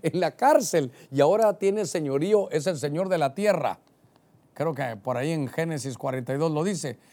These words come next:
Entonces, este tenía señorío. Tenía autoridad.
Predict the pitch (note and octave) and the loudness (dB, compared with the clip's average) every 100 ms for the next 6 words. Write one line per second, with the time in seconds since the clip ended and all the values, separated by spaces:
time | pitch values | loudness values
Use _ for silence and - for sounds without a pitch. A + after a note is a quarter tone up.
0 | _ - D#3+ F#3+ F3 F3 C3 C#3 G#3 A3+ | _ -6 -4 -4 -6 -6 -4 -2 -2 -4
1 | A3 _ - - B2+ A2+ G2+ G#2+ F2+ - | -10 _ -16 -10 -8 -8 -8 -8 -10 -12
2 | _ _ _ _ _ _ _ _ _ - | _ _ _ _ _ _ _ _ _ -10
3 | B2+ C#3 A3+ - _ F3 F#3 G#3+ G#3+ - | -6 -2 -2 -4 _ -8 -2 -2 -4 -6
4 | F#3+ E3 C3 B2 A#2+ | -6 -4 -6 -2 0